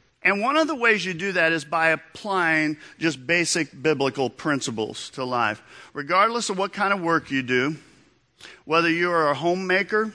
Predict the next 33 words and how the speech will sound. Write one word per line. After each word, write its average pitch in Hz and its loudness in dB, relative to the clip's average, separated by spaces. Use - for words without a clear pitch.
or 151 0
a 143 0
C 190 -2
E 170 0
O, 139 2
whether 175 2
you're 170 0
a, 156 0
a 147 2
teaching 190 -4
a 147 0
class, 170 -2
getting 156 -4
ready 165 2
to 156 -6
go 170 -6
back 165 2
to - -4
school, 165 -2
some 147 -2
of 143 -2
you, 165 -2
or 147 2
you're 151 2
in 151 0
school, 120 -2
whether 170 2
you're 170 2
an 151 2
employer 190 -2
or 143 -2
an 147 2
employee, 151 0